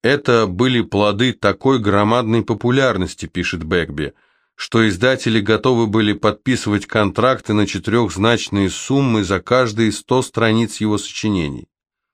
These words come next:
К тому времени Бестужев еще раз заслужил Георгия, но его снова не награждали. «Ну, я вам устрою», думал, «однажды не сможете не дать». Узнал об экспедиции в Чечню, естественно, попросился туда.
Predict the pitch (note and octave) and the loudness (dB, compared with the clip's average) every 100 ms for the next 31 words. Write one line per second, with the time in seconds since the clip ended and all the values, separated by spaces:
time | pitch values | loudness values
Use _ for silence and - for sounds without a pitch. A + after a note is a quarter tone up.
0 | _ _ _ _ _ - C3+ G3+ D#3 D#3+ | _ _ _ _ _ -2 2 2 2 2
1 | E3+ D#3 A#2 A2 - B2+ C#3 D#3+ - _ | 2 0 0 -2 0 0 2 0 -4 _
2 | _ _ G2+ B2 G#2+ - D3+ E3 C3+ A2 | _ _ 0 0 0 0 2 2 0 0
3 | A#2 - A#2+ G#2 C3 A#2 G2 A2 G2 F2 | -2 0 0 2 0 0 0 2 2 2
4 | D#2+ D#2+ D#2 D2+ F#2 G2 G2 G2 - A2+ | -2 -2 -2 0 2 2 2 0 0 2
5 | F#2+ D#2 C#2 F#2 F2 E2 F2 E2 E2 D2+ | 2 0 -2 -2 -2 0 -2 -2 -2 -4
6 | C2+ - _ _ _ _ _ - G2 D#3 | -6 -12 _ _ _ _ _ -4 2 2
7 | F3 C3+ C3 C3 C3 B2+ - A#2 G#2 F2+ | 2 0 2 2 2 -2 -2 0 2 2
8 | D#2+ F2 E2 D2 - _ _ _ G2+ F2 | 0 -2 -2 -4 -6 _ _ _ -2 2
9 | G#2+ A#2+ G2 G#2 A2+ A2 A#2+ A2 E2+ D2+ | 2 2 0 0 0 0 2 2 0 -6
10 | E2+ D#2 D#2 C2 - - _ _ _ _ | -6 -4 -4 -8 -10 -20 _ _ _ _
11 | - G#2 F#2+ A#2+ A2 - G2 F#2 - G2 | -6 -2 2 2 2 -2 -2 -4 -4 -4
12 | G2 F#2+ - E2+ - E2 - A#2 D3 - | -2 -2 -4 -6 -8 -8 -2 0 0 -4
13 | _ _ - G2+ F#2+ - B2+ - A2+ G#2+ | _ _ -4 -2 -2 0 -2 0 0 2
14 | G#2 F#2 F2 F2+ E2+ F2 D#2 - - D#2 | 2 0 -2 -2 -2 -6 -6 -8 -6 -4
15 | C#2 | -6